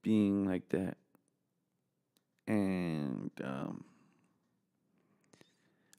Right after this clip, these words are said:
I don't know, I just really enjoyed it. I really enjoyed, like, putting those <laughs> fucking songs together like that.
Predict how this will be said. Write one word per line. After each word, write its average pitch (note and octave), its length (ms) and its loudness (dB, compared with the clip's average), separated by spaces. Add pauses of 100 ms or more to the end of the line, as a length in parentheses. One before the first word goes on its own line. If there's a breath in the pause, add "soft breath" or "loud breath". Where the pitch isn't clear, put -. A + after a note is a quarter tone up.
I C#3+ 140 12
don't C3 100 10
know, G#2+ 160 8
I B2+ 80 10
just B2+ 200 6
really A2+ 280 12
enjoyed A#2 340 10
it. G2+ 80 10
I E2+ 100 8
really A2 340 12
enjoyed, G#2 560 10
like, - 320 2
putting G#2 240 8
those G#2 220 8
<laughs> - 0 -
fucking G#2+ 480 8
songs A2 460 8
together G2 380 6
like E2+ 260 4
that. F2+ 260 4